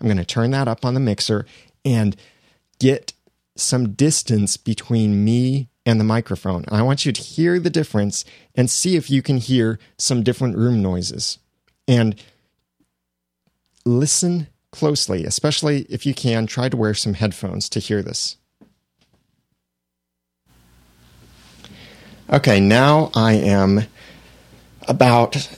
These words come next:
eighteen inches away from the microphone, and I am coming in at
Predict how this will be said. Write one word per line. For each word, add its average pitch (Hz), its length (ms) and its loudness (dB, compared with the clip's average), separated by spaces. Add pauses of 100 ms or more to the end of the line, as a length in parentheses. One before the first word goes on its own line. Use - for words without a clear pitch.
(140)
eighteen 165 500 4
inches 131 500 2
away 110 440 4
from 113 240 4
the 104 80 4
microphone, 98 720 0 (500)
and 110 440 2 (140)
I 110 220 2
am 104 300 2
coming 135 280 2
in 127 220 4
at 113 320 0